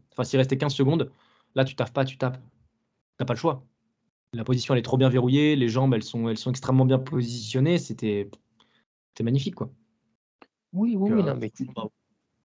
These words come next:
Speaker 2: voilà, non, mais tu te demandes même à quel point Barberena, il est...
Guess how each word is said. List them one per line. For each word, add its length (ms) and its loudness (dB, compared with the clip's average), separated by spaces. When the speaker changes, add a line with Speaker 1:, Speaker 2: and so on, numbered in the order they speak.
Speaker 2:
voilà, 240 2
non, 100 -2
mais 120 -6
tu 100 -14
te 60 -10
demandes 240 0
même 140 -2
à 60 0
quel 260 -2
point 360 -6
Barberena, 680 -4
il 140 0
est... 80 -4